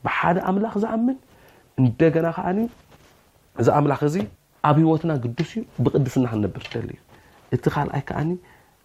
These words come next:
ተስፋ ዘለዎ። እሱ ከዓ እንታይ እዩ? እቲ መሲሕ ንመጀመርያ በጊዕ ኮይኑ መፂኡ እዩ፣ ተሓሪድልና እዩ። ሕጂ ከዓ ንጉስ ኮይኑ ክመፅእ እዩ። ንጉስ ኮይኑ ከዓ መፂኡ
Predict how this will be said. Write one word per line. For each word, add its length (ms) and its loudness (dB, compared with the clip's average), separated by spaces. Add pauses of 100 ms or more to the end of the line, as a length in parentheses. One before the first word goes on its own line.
(720)
ተስፋ 440 -6 (720)
ዘለዎ። 340 -6 (1000)
እሱ 160 -16
ከዓ 140 0
እንታይ 240 0
እዩ? 80 0 (680)
እቲ 140 -12 (380)
መሲሕ 360 2 (440)
ንመጀመርያ 600 0 (120)
በጊዕ 360 0
ኮይኑ 240 -4
መፂኡ 240 -6
እዩ፣ 140 -8 (1080)
ተሓሪድልና 600 0
እዩ። 140 -16 (840)
ሕጂ 200 -4
ከዓ 200 -2
ንጉስ 280 0
ኮይኑ 200 -2
ክመፅእ 320 -4
እዩ። 100 -6 (760)
ንጉስ 280 6
ኮይኑ 220 4
ከዓ 160 -4
መፂኡ 340 4